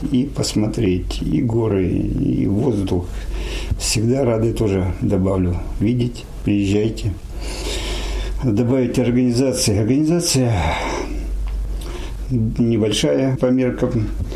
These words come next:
э, российских регионов. У нас где-то две тысячи сто человек на данный момент инвалидов.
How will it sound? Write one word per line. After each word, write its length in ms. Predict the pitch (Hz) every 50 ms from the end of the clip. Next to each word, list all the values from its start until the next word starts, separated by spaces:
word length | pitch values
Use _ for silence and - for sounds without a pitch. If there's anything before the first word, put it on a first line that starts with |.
| - - - - - - - -
э, 340 | 190 143 131 120 117 117 117
российских 680 | 117 117 110 - - 123 117 107 - 123 113 107 - 127
регионов. 800 | 120 113 110 113 120 120 117 113 110 107 113 107 101 - - 113
У 20 |
нас 220 | 104 104 104 101 98
где-то 340 | 98 104 104 - 107 101
две 380 | 98 101 98 101 104 101 104 107
тысячи 500 | 107 - 131 107 104 - - - - 127
сто 220 | 104 - - 113
человек 520 | 101 - 120 110 117 139 151 151 147 - - - - - -
на 120 | - 120 120
данный 260 | 117 117 120 120 120
момент 420 | 120 123 120 120 117 117 117 -
инвалидов. 560 | 123 107 110 113 110 113 113 104 107 107 113